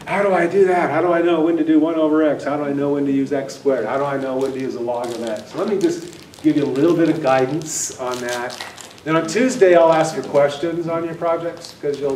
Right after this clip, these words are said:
they'll be due on Wednesday and Thursday. And so if you have questions on Tuesday, we'll start with that. I'll answer some of your questions and, and try to help you, you know,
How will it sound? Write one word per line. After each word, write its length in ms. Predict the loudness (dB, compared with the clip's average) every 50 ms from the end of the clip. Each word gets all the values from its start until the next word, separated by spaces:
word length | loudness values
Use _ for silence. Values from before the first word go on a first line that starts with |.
| -4 -4
they'll 140 | -4 -4
be 100 | -2 -4
due 240 | -4 -4 -4 -2 -2
on 180 | -2 -2 -2 -2
Wednesday 440 | -4 -4 -4 -4 -4 -2 -2 -2 -2
and 120 | -4 -4
Thursday. 600 | -4 -4 -4 -4 -4 -4 -4 -4 -2 -2 -4 -4
And 160 | -6 -10 -12
so 380 | -14 -12 -8 -6 -4 -4 -4 -4
if 100 | -4 -4
you 60 | -4
have 240 | -4 -4 -6 -6 -4
questions 460 | -2 -2 -2 -2 -2 -4 -4 -2 -2
on 160 | -2 -2 -2
Tuesday, 440 | -2 -2 -2 -2 -2 0 2 2 2
we'll 160 | 2 2 0
start 360 | -2 -2 -2 0 0 0 0
with 120 | 0 -2 0
that. 420 | 0 -2 -2 -4 -6 -6 -10 -14 -20 -20 -20 -20 -20 -20 -20 -20 -20 -20 -14 -8
I'll 140 | -4 -2 -2
answer 240 | -2 -2 -4 -6
some 220 | -10 -8 -6 -4 -2
of 40 | -2
your 100 | -2 -2
questions 600 | -2 -2 -2 -2 -4 -4 -4 -4 -4 -4 -4 -6
and, 160 | -6 -6 -8
and 160 | -10 -12 -8
try 180 | -6 -6 -4 -4
to 60 | -4
help 240 | -4 -6 -6 -6 -6
you, 100 | -6 -6
you 160 | -6 -6 -8
know, 180 | -8 -10 -14